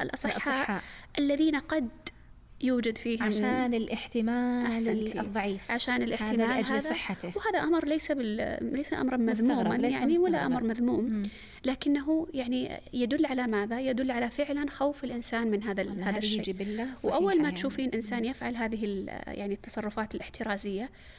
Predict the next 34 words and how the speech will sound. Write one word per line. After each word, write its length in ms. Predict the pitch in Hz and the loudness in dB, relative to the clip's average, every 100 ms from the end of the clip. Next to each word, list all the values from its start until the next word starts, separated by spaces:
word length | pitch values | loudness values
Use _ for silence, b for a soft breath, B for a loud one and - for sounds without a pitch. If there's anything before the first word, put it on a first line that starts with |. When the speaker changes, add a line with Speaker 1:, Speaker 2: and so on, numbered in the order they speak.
| B | B
Speaker 1:
مباشرة 380 | 277 339 349 247 | -2 -2 -2 -4
تقولين: 420 | - 220 208 220 | -6 -6 -2 -2
"هو 280 | 269 302 311 320 - B B - | 0 0 -2 -6 -10 B B -12
يعني 280 | - 226 262 | -6 -2 0
واضح 340 | 285 262 - | 2 0 0
إنه 100 | 233 | -2
خايف 420 | 240 285 262 - | 0 0 0 0
من 100 | 226 | -2
ال-، 300 | 196 196 185 | -2 -2 -4
من 120 | 220 226 | -2 -4
الفيروس"، 400 | 233 269 - - - | -2 -4 -4 -10 -8
صح 120 | 190 | -6
Speaker 2:
نعم، 80 | 185 | -4
Speaker 1:
ولا 140 | 240 220 | -2 -2
لا؟ 100 | 208 | -2
Speaker 2:
نعم. 240 | 196 170 - - | -6 -8 -10 0
Speaker 1:
لكن 300 | 233 240 262 | 0 2 0
لو 140 | 311 | 0
كان، 340 | 330 302 247 233 | 0 0 0 0
لو 120 | 269 | 0
افترضنا 600 | - 262 233 208 208 247 B B 233 | -2 -4 0 0 0 -4 B B 2
إنه 180 | 240 | 2
واحد 440 | 247 254 - 240 220 | 2 -2 -4 -4 -2
جاء 320 | 233 254 277 - | 0 0 -2 -8
وعندهم 800 | 240 226 - 214 233 233 226 | -6 -6 -4 0 0 0 -2
واحد 340 | 226 240 214 214 | -2 -4 -4 -2
مثلًا 520 | 214 233 220 - 208 | -2 -2 -4 -4 -2
مريض 320 | 226 214 175 - B B B | 0 0 -4 -10 B B B
وجاء 380 | 269 233 233 - | -2 0 -2 -4
احتضنه 500 | - 226 220 220 220 | -6 -2 0 2 0
وسلم 400 | 233 226 226 214 | -2 -2 0 0
عليه 240 | 220 233 | 0 -2
وكذا، 240 | 240 233 | -2 -4
وش 100 | 262 | -4